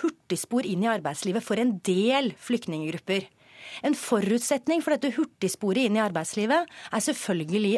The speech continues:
at flyktningene får sin kompetanse kartlagt. Og det er jo det som er min utfordring. Jeg var bekymret den gangen for at, eh, statsforvaltningen ikke klarte å stokke beina og, og passe på sine egne revir og ikke samordne seg, og jeg har fått rett.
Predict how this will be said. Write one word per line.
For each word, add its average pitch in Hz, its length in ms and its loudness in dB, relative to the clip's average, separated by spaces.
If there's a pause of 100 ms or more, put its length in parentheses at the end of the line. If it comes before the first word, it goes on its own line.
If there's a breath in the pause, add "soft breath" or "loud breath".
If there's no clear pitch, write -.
at 240 160 -6
flyktningene 190 560 -2
får 175 220 -4
sin 196 100 0
kompetanse 208 640 -2
kartlagt. - 560 -4 (720 loud breath)
Og 247 60 2
det 247 80 6
er 262 60 4
jo 214 140 2
det 269 320 8
som 302 140 4
er 262 180 6
min 226 380 6
utfordring. 208 560 2
Jeg 220 100 4
var 247 120 2
bekymret 254 560 4
den 240 200 6
gangen 277 380 6
for 277 180 4
at, 269 400 2
eh, 277 300 6
statsforvaltningen 240 1200 2
ikke 233 260 -4
klarte 247 280 0
å - 40 -2
stokke 226 400 -2
beina 208 460 4
og, 233 340 2
og 233 360 0
passe 247 280 -2
på 208 120 -2
sine 226 260 2
egne 202 300 2
revir 254 360 2
og 269 80 2
ikke 240 220 0
samordne 190 460 0
seg, 381 260 2 (260 loud breath)
og 254 80 0
jeg 240 160 2
har 240 120 0
fått - 420 -6 (100)
rett. - 460 -4